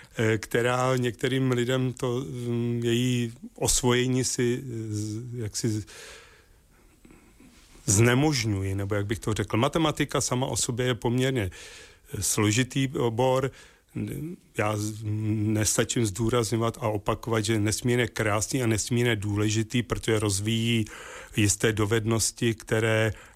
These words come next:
jiný obor n-, samozřejmě nenabízí, analýzu problému,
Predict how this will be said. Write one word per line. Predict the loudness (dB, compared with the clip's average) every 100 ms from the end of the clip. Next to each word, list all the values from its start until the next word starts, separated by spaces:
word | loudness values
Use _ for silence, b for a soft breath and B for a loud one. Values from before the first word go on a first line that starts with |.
| -2
jiný | 2 2 2
obor | 0 0 0
n-, | 2 0 -2
samozřejmě | -4 -2 0 0 2 2
nenabízí, | 2 2 0 -2 -4 -2 -2
analýzu | 0 0 2 0 0 -2
problému, | -2 -2 0 2 2 2